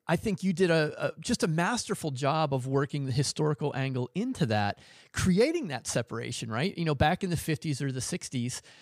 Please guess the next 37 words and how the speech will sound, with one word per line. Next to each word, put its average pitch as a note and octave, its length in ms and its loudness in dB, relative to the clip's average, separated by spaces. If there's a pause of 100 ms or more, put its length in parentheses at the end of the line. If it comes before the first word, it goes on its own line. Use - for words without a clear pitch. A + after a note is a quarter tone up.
(160)
people D#3+ 220 4
didn't G#3+ 340 -4
com-, F3 240 0
they D3+ 140 4
didn't A#3 140 4
have G#3+ 140 4
text - 360 0
messaging. B2+ 500 0
They B2 140 0
did, G#3 180 0
they D#3+ 140 2
didn't E3+ 240 -2
have C3 360 -2
email. A#2+ 460 -2 (540)
Um, D#3 340 4 (220)
so - 380 4 (520)
for A#3 140 2
someone C#4 260 0
who's G#3+ 220 4
not G3 360 0 (180)
an F3+ 120 4
adult E3+ 420 4
at F3+ 160 -4
that C3+ 200 2
time, C3 360 0
what G3 200 0
kind E4+ 180 -6
of D#4 160 -4
challenges F#3 600 -2
did C3 120 -4
that B2 180 0
pose C3 220 2
for C3+ 140 -2
you B2+ 100 2
as A#2+ 100 2
a A2+ 60 2
writer? C#3+ 440 -4